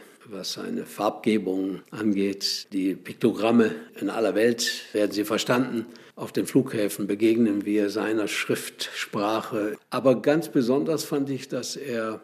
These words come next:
wie ein Rambock gegen alles stand, was die Spiele auch nur in, in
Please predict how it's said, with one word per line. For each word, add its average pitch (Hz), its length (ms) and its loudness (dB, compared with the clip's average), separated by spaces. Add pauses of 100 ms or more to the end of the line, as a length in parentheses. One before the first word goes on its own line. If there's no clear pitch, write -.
wie 123 280 -6
ein 120 140 -2
Rambock 123 760 2 (260)
gegen 139 400 4
alles 131 320 0
stand, 113 500 -4
was 117 160 -6
die 143 140 0
Spiele 135 400 4
auch - 160 -6
nur 147 260 2
in, 139 220 -6
in 147 400 -4